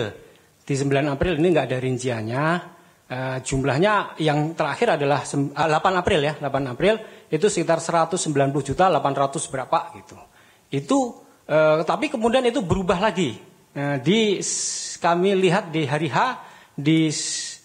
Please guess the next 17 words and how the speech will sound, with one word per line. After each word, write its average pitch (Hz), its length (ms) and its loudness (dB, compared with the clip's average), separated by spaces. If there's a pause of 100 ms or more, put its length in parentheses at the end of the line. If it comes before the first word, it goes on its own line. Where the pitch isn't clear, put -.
Situng, 196 800 0 (320)
kemudian 156 400 2
di 147 80 -2
Sidalih 175 480 2
itu 180 160 2
menjadi 151 240 2
seratus 175 480 -2
sembilan 143 240 2
puluh 151 240 -2
tujuh 139 80 -2
ribu. 147 400 -2
Nah, 139 160 -10
itu 156 160 -2
datanya 143 480 -2
nanti 151 240 -2
akan 147 240 -2
ahli, 151 320 0